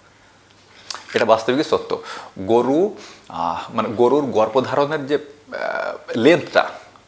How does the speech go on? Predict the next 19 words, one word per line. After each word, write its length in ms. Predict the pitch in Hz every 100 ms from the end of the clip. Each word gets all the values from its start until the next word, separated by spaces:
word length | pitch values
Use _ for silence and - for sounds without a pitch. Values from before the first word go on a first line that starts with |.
| _ - 110
গর্ভধারণের 540 | 117 123 123 147 151
সময়টা 380 | - 156 147 151
হচ্ছে 400 | 156 - 113 - - - - 98
দুশো 320 | 117 - - -
ছিয়াশি 380 | - 117 - 95
দিনের, 540 | 95 92 120 - - - - - - - -
আর 120 | 90
এটা 220 | 90 80 - - _ -
বাস্তব 260 | - -
সত্য। 360 | 107 - - - - - - - -
এখন 220 | 104 117
স্ক্রিনে 220 | - 98
একবার 160 | 90 87
দেখে 180 | 98
নেন, 100 | 110 120 - _ _ _ _ _ - - - - -
আপনি 220 | 131 -
Google-এ 300 | 143 143 160
গিয়ে 100 | 156
লিখুন 300 | 156 131 175